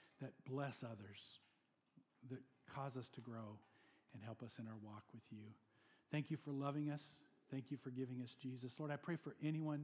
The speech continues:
here this morning who maybe needs to, uh, accept you for the first time. Lord, just clear the way and encourage them, bless them as they take on,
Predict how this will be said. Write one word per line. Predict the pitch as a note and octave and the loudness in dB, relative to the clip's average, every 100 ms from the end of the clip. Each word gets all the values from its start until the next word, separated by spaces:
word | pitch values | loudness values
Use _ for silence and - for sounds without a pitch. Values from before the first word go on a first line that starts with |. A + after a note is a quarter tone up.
| C3+ | 4
here | C#3 B2+ | 2 2
this | B2 - | -2 -2
morning | C3 C3 C3 - - - - - - | 0 0 -2 -6 -20 -20 -20 -20 -8
who | C3+ | 0
maybe | C#3 C3+ | 4 6
needs | C3+ C#3 B2+ - - | 6 6 2 -4 0
to, | C3+ B2 A2+ - - - | 2 2 -2 -10 -20 -14
uh, | A#2 B2+ | -8 -6
accept | C3 - F3 E3 E3 | -6 0 2 2 2
you | |
for | D#3 C3+ | 0 0
the | B2+ - | -2 -4
first | C3+ B2+ - | -6 -4 -4
time. | B2+ B2 A#2 G#2 - - C3 | -6 -4 -6 -8 -16 -14 -6
Lord, | C3 A2+ | -6 -4
just | - C#3+ - - - - | -2 -2 -2 -8 -20 -12
clear | C3 D3 D#3+ | -2 2 4
the | D3+ | 4
way | C#3+ B2 A2 - - - - _ - | 2 0 -4 -8 -20 -20 -20 _ -8
and | C3 - | -6 -6
encourage | - D#3 D3+ B2 | -2 2 2 0
them, | A#2+ A2 G#2 - - - C3 | -4 -6 -8 -12 -20 -14 -4
bless | B2+ C3+ - | 0 0 -2
them | B2 A2 G#2+ A#2+ - B2+ | -6 -6 -8 -12 -10 -8
as | |
they | A#2+ A#2+ | -4 -4
take | B2 B2 B2 | -2 -2 -2
on, | A#2+ A#2 | -2 -2